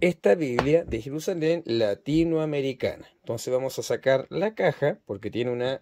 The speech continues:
cubierta y vemos que esta Biblia es bastante bonita, es en, en imitación piel, como ustedes lo pueden ver acá, imitación piel. Acá podemos ver,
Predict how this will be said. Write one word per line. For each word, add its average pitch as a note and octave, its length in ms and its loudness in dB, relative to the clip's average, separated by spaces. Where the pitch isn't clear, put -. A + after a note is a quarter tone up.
cubierta F#3 720 4
y G#3+ 340 4
vemos G#3 540 6
que E3 180 0
esta G3+ 260 4
Biblia C#3+ 500 0
es D#3+ 280 2
bastante E3+ 760 2
bonita, D3 560 0
es E3 320 2
en, C3 380 -2
en C3 260 0
imitación A#2+ 600 -2
piel, A3+ 360 8
como B2+ 160 0
ustedes D3+ 240 4
lo D#3+ 140 4
pueden E3 220 6
ver F3 160 2
acá, D#3+ 340 -2
imitación A#2 580 -4
piel. C#3+ 460 2
Acá G2+ 260 2
podemos A#2+ 360 -4
ver, B2+ 260 0